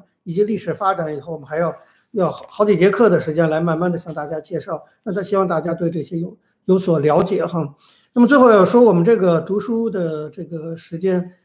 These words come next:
到现在已经快一周年了哈，这个还谢谢我们有这个网友提醒，都快一年了，不知道大家有什么感想哈？虽然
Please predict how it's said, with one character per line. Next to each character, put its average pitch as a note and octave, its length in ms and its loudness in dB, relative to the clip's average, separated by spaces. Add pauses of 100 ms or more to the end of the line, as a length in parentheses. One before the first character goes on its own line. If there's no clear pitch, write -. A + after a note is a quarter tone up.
(140)
到 G3+ 80 -2
现 A3 160 2
在 G#3 160 6
已 D#3 40 0
经 F#3 120 4
快 F#3 300 4
一 G3+ 160 2
周 A3+ 160 4
年 E3+ 180 2
了 G3+ 140 0
哈， D#3 160 -6
这 E3+ 100 -8
个 D#3+ 60 -6
还 E3 140 -4
谢 E3+ 180 -6
谢 D3 180 -8 (440)
我 F3 100 -8
们 E3+ 140 2
有 D3+ 160 0
这 E3 120 -4
个 D3 300 -6
网 D3+ 160 -6
友 D#3+ 140 -4
提 - 200 -12
醒， D#3+ 200 -12
都 E3 80 -8
快 F#3 120 -6
一 F3 120 0
年 D3+ 200 -8
了， F3+ 120 -4
不 - 480 -20
知 G#3 60 4
道 G#3+ 60 8
大 G#3 140 6
家 A3+ 80 8
有 G#3+ 80 8
什 F3+ 100 4
么 G#3 80 6
感 F#3 240 4
想 F3+ 220 0
哈？ D#3+ 180 -2
虽 G#3 160 0
然 G#3 160 0